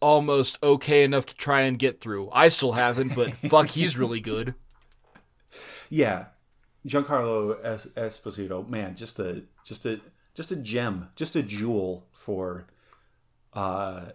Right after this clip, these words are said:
Speaker 2: yeah, character actor, villain.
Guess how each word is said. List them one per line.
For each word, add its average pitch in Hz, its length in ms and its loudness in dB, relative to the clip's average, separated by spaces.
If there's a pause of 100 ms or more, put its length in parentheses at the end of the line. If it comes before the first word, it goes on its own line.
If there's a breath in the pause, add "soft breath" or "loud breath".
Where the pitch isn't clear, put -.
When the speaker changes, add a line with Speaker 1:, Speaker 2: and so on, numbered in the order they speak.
(160)
Speaker 2:
yeah, 101 420 0 (680)
character 123 360 0
actor, 101 640 0 (280)
villain. 92 560 -4